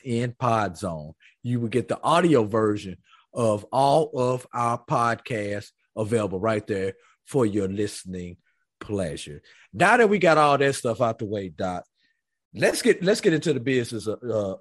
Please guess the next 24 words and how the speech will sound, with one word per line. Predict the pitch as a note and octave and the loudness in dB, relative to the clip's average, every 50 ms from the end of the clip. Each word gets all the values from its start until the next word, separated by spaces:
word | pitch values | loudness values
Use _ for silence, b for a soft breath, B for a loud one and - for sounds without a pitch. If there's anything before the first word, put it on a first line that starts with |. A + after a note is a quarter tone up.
| - | -8
of | - B2 A2+ - | -6 -6 -6 -4
today | - A2 F#2 G#2 G2+ G2+ | -6 -6 -4 -4 -4 -4
and | G2 G2+ | -6 -4
why, | A#2+ A#2 G2 - - | -6 -6 -6 -6 -4
and | A#2+ A2 G2 | -4 -4 -2
why | G#2+ A#2 A2+ A#2 | -2 -2 -2 -2
we | G#2+ A2 A2+ A2 G#2 | -2 -4 -4 -4 -4
are | A2 | -2
here | B2+ A#2 G#2+ | -2 -2 -2
on | G2+ G#2 A2 | -2 -2 -4
this | A2 A2 - | -6 -8 -10
abbreviated | G#2 F2 F2 G#2+ G#2+ G2 F#2 F#2+ F#2+ F#2 E2+ E2+ E2 D#2+ | -10 -12 -10 -10 -10 -10 -10 -10 -10 -10 -10 -12 -14 -14
version. | F#2 E2 C#2+ - - - _ _ _ _ _ _ _ _ _ _ _ _ _ _ _ _ _ _ _ _ _ _ _ _ _ _ | -14 -16 -16 -16 -20 -20 _ _ _ _ _ _ _ _ _ _ _ _ _ _ _ _ _ _ _ _ _ _ _ _ _ _
They | - D#3 F#3 | -4 -2 2
had | - G#3 G3 F#3+ D#3+ | 4 6 4 4 4
this | F3+ E3+ - - | 2 -4 -2 0
little, | F3 E3 D#3+ D3 C#3+ C#3+ C#3+ | 2 4 6 6 4 4 2
uh, | - C#3+ C3 B2 A#2+ A#2 A2 A2 G#2+ G#2 - _ B2+ _ _ _ _ _ _ _ _ _ _ _ _ _ _ _ - | 0 0 2 2 2 2 0 -2 -6 -8 -12 _ -20 _ _ _ _ _ _ _ _ _ _ _ _ _ _ _ -18
small | - - G3+ G#3 A3 G3 F3 F3 F3 | -8 2 6 6 8 10 8 8 6
game | D3+ D#3 D3+ D#3+ D#3+ D#3+ D#3 D3+ | 4 4 4 6 6 4 2 2
that | D3 D3+ C#3+ C#3 | 0 -2 -2 0
went | D#3 D#3 D#3 D#3 - | -2 -2 -2 -2 -2
on | D3+ D3+ D3+ D3+ D3+ D#3 D#3 D3 C3 | -2 0 2 2 2 0 -2 -4 -4
yesterday. | C3+ C#3+ D3 D3 - - D3 A#2+ D3 C#3+ C#3 C#3 C3+ C#3 D3 D#3 | -2 -2 -2 -2 -4 -10 -6 0 2 4 4 4 2 0 -4 -6